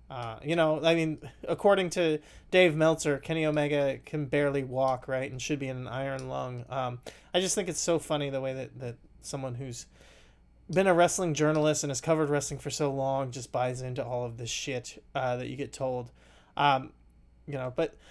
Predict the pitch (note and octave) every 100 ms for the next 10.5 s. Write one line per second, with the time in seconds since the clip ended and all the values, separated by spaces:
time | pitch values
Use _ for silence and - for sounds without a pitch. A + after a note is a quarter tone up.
0 | - G4 A4+ G#4+ F#4 - D#4+ D#4+ D#4+ C4+
1 | C4 - G3 A3+ A3+ B3 A3 G3+ G#3 G#3
2 | - F#3+ G3 F#3 E3+ E3 G3+ - F#3 E3+
3 | F3+ F3 D#3+ D#3 E3+ D3+ D3+ C#3+ D3 C#3+
4 | D3+ C#3+ C#3+ A#3 A3 G#3+ G#3+ G3+ F3 F3+
5 | D#3 D#3+ D3+ E3+ E3+ E3 C#3 C#3 G#4+ B4
6 | G4+ A4+ A#4+ - - D4+ F4 F#4 B3+ E3+
7 | A4+ - - - - A#2+ A#2+ B2+ B2+ B2+
8 | A#2+ - - - - - D3+ C3+ B2 B2
9 | - B5+ - A#5 - - - - - D#3+
10 | E3+ E3+ F3 D#3 -